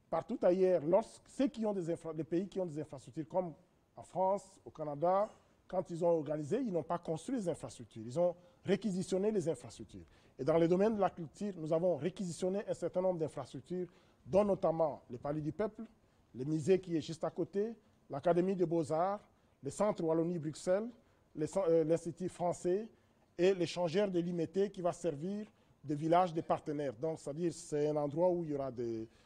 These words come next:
des concerts, euh, il y aura des expositions. Euh, s-, donc, pendant les J,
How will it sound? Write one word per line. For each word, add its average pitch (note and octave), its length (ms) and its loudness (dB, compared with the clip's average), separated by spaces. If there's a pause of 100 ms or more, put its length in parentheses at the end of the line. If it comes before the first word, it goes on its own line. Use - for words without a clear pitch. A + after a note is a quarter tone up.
(100)
des D3 120 -2
concerts, E3+ 760 2
euh, C#3+ 260 -2
il B2 60 -4
y C3 80 -2
aura C#3 180 -2
des B2+ 220 -4
expositions. E3 920 -2 (440)
Euh, C#3+ 100 -2
s-, - 400 -10
donc, D3+ 200 -2
pendant F3 380 4
les F#3+ 140 4
J, F3 400 2